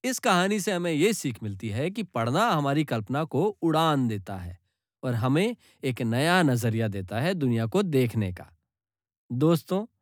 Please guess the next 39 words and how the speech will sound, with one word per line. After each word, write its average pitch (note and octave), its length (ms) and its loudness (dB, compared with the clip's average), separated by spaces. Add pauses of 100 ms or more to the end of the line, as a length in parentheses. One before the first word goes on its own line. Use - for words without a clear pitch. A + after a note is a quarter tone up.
(600)
पढ़ने G#3 320 2
से B3 160 0
हमारी F#3 340 2
भाषा C#3+ 480 0
भी D3 140 2
अच्छी B2 300 -2
होती C3 320 -2
है। G2 240 -6 (640)
जब C#3+ 160 2
हम F3 200 4
अच्छी C#3+ 400 0
किताब C#3+ 320 0
पढ़ते G#2 320 -8
हैं, G#2+ 340 -4 (440)
तो F#3+ 80 2
हमें E3+ 380 2
नए-नए D#3+ 480 2
शब्दों C3+ 380 -2
के D3+ 120 0
बारे A#2+ 260 0
में F#3 140 2
पता D3+ 300 0
चलता G2 320 -6
है D#2 280 -14 (420)
और C3 140 0
हमें D#3+ 240 2
अपनी F#3 240 0
भाषा B2 420 -2
को G#3 160 -4
और E3 320 0
भी G3 240 0
बेहतर C#3+ 400 -2
तरीके C#3 460 -2
से G#3+ 200 -4 (380)
इस्तेमाल G3+ 520 2
करना C3+ 320 -2
आ G#2+ 120 -2
जाता F#2 300 -6
है। D#2 220 -20